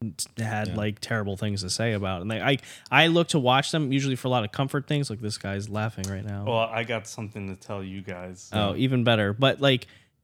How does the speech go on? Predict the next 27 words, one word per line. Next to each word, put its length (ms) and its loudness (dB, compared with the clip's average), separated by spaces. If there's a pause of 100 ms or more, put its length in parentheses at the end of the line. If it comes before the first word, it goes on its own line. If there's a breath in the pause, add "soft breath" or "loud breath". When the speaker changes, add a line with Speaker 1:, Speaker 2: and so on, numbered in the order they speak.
(120)
Speaker 1:
that's 220 8
why 160 10
we're 200 6
very 220 6
Speaker 2:
Yeah. 40 4
Speaker 1:
passionate 400 2
about 180 2
what 80 2
we're 100 2
talking 380 -2
about 240 -4
now. 80 4
Speaker 2:
I, 120 8
Speaker 1:
Like, 120 0
we 60 8
Speaker 2:
I've 80 8
Speaker 1:
do, 80 12
Speaker 2:
al-, 180 10
Speaker 1:
we 140 4
do 200 6
definitely 360 4
Speaker 2:
yeah. 40 0
Speaker 1:
enjoy 220 0
Speaker 2:
I've 140 8
Speaker 1:
this 100 4
Speaker 2:
always, 320 8
Speaker 1:
movie. 120 2